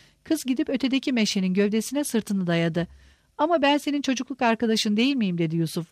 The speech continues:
"Bizi yan yana görseler ne çıkar? Ne olacak, adım çıkar." Yusuf kalktı, kıza doğru birkaç adım attı. "Ah bir sorabilse, dese ki, 'Aylardır yatağım yorganım hep diken, birine söz vermişsindir diye dikenli dallarla kanar yüreğim.'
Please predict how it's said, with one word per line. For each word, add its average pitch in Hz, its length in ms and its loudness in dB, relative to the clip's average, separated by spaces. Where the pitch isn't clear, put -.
"Bizi 247 220 0
yan 277 120 4
yana 254 220 4
görseler 202 540 2
ne 262 80 0
çıkar? 220 360 0
Ne 247 120 2
olacak, 277 420 2
adım 226 220 2
çıkar." 170 340 -4
Yusuf 240 400 -6
kalktı, 196 400 0
kıza 254 300 0
doğru 233 200 2
birkaç 240 280 -2
adım 180 200 -2
attı. 170 360 -2
"Ah 320 240 4
bir 269 100 2
sorabilse, 185 640 0
dese 269 280 0
ki, - 160 -6
'Aylardır 254 480 2
yatağım 220 440 2
yorganım 196 380 0
hep 247 200 -2
diken, 175 320 0
birine 277 260 4
söz 294 260 -2
vermişsindir 190 680 0
diye 214 200 0
dikenli 254 420 2
dallarla 233 420 2
kanar 180 320 0
yüreğim.' 170 420 0